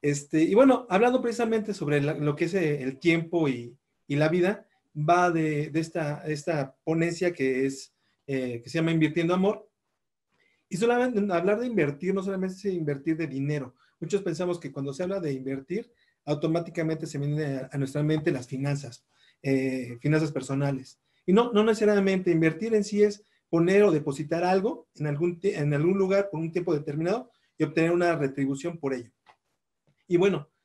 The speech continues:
muy pocas veces se, eh, se nos ha dado en la vida la oportunidad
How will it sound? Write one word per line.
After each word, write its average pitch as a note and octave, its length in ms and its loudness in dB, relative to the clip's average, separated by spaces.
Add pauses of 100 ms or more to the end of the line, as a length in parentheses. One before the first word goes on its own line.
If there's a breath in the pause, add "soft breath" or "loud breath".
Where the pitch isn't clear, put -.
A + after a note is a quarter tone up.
(200)
muy G3 180 4
pocas G#3+ 380 2
veces G#3 340 2
se, D3+ 340 -2
eh, C#3 40 -2
se C#3+ 120 -6
nos C#3+ 260 -4
ha E3+ 120 2
dado F3 240 2
en F3 80 0
la F3+ 80 2
vida F#3 240 0
la D#3+ 80 0
oportunidad D3+ 520 -6